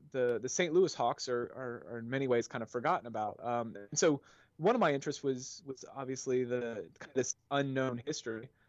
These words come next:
But a-, another part of it is that, um, I actually, I'm a, I'm a professor of history in, um, in Missouri. And so lacking a professional basketball team now in the state,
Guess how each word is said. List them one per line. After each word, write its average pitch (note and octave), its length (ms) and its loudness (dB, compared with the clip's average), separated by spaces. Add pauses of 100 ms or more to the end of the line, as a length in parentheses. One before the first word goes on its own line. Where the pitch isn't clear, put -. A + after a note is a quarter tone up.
But C#3 80 2
a-, C3 200 6
another F#3 280 0
part B2+ 220 0
of B2 80 0
it C#3+ 100 0
is B2 260 -4
that, B2+ 140 0
um, A#2 480 -4 (140)
I A#2+ 140 -2
actually, A#2+ 440 -2
I'm A#2 240 -4
a, A2+ 240 -2
I'm A#2 140 -6
a A2+ 40 -8
professor C3+ 520 0
of A#2+ 80 -6
history A#2+ 480 -2
in, C3+ 480 -2 (160)
um, A#2+ 100 -6
in D3 240 -4
Missouri. C3 480 0 (480)
And C3+ 180 -2
so B2+ 520 4 (520)
lacking C#3 440 2
a A#2 240 -2
professional C#3 420 -2
basketball B2 380 0
team A#2+ 180 -8
now B2 240 0
in A#2 60 -6
the A2+ 80 -10
state, A#2 340 -6